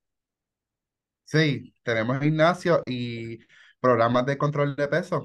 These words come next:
Ya hemos tenido pacientes que han perdido sobre cuarenta libras con los distintos programas que tenemos aquí en, en, en la oficina, a través de,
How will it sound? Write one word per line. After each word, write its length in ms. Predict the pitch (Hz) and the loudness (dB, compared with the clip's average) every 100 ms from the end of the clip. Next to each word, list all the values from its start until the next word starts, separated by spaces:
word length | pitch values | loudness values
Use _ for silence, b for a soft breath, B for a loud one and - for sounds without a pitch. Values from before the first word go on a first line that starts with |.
| - | -8
Ya 120 | 120 | -6
hemos 160 | 110 117 | -6 -4
tenido 300 | 127 127 131 | -4 -2 0
pacientes 460 | 135 135 127 131 | 0 -2 -6 -6
que 100 | - | -4
han 100 | 120 | -4
perdido 560 | 110 131 127 131 147 135 | -2 -6 -4 -2 0 0
sobre 300 | 131 107 110 | -2 -6 -4
cuarenta 400 | 113 107 110 127 | -2 -4 -2 -2
libras 360 | 127 131 113 107 _ _ _ _ - | -2 -4 -4 -6 _ _ _ _ -6
con 120 | 117 | -2
los 80 | 104 | 0
distintos 420 | 117 113 95 117 | -2 -8 -6 -6
programas 400 | 120 113 113 110 | -2 0 0 -2
que 100 | 117 | -6
tenemos 360 | 101 107 107 107 | -6 -6 -6 -6
aquí 340 | 104 - 107 | -8 -10 -8
en, 340 | 101 90 - - _ _ _ _ b b b - | -8 -8 -12 -20 _ _ _ _ b b b -10
en, 680 | 101 107 104 101 82 - - _ _ _ | -6 -4 -4 -6 -8 -12 -18 _ _ _
en 100 | 113 | -6
la 80 | 110 | -4
oficina, 580 | 104 - 110 110 87 - - | -4 -6 -12 -10 -12 -14 -6
a 140 | 104 | -4
través 380 | 107 104 101 104 | 0 0 0 -2
de, 480 | 120 123 120 110 - | -2 -2 -2 -4 -8